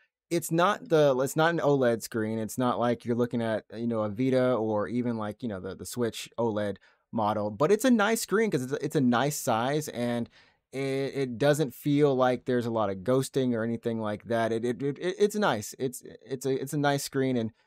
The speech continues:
you know, going back to the games, they, if you're ever curious, you can go on the website or even on, uh, you know, Steam, of course, but they have a list of recently verified games. And what a lot of people don't realize, and something I didn't realize, is even multiplayer,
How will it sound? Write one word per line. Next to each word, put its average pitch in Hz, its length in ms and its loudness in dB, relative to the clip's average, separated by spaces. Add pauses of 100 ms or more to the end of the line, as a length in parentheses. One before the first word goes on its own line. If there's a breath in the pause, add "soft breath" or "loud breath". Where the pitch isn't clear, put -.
(260)
you 139 80 -6
know, 127 120 0
going 147 240 4
back 143 200 2
to 165 80 -4
the 139 80 2
games, 120 500 0
they, 131 400 2
if 151 340 -8
you're 156 160 4
ever 156 200 4
curious, 151 540 -4
you 151 60 -8
can 147 100 -4
go 131 120 2
on 127 180 2
the 107 100 -2
website 127 680 2
or 107 320 -2
even 120 380 -2
on, 110 440 -4
uh, 107 300 -6 (440)
you 107 80 -8
know, 95 120 -8
Steam, 120 340 -2
of 95 120 -8
course, 107 400 -2 (340 loud breath)
but 135 160 0
they 143 100 0
have 165 140 4
a 165 60 8
list 151 320 4
of 127 140 2
recently 139 360 0
verified 123 460 2
games. 123 260 0 (180 loud breath)
And 170 100 2
what 196 100 6
a - 20 6
lot 247 140 4
of 254 80 0
people 294 180 2
don't 185 260 4
realize, 139 800 2
and 123 140 0
something 190 280 0
I 165 140 0
didn't 269 200 -2
realize, 117 360 0
is 120 80 -10
even 185 280 -2
multiplayer, 123 760 0